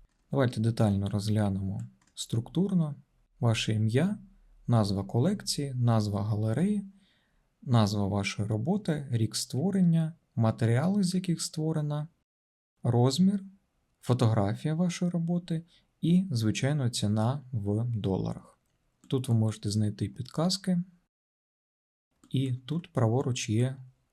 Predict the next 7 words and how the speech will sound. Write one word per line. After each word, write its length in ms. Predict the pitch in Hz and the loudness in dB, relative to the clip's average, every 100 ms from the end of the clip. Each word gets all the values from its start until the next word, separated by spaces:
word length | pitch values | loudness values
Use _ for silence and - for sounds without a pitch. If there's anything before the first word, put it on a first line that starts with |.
| - | -4
варіант 520 | 117 107 120 123 123 | 0 2 2 0 -2
англійської 600 | 123 117 104 101 - 101 | 0 0 0 -2 -4 -4
мови. 460 | 98 95 98 104 113 123 _ _ _ _ | -2 -2 -4 -6 -10 -14 _ _ _ _
Далі 440 | 117 135 117 101 95 | 2 4 4 2 0
у 80 | 120 | 0
нас 360 | 113 107 - | 2 0 -2
йде 440 | 104 107 110 104 | -2 0 0 -2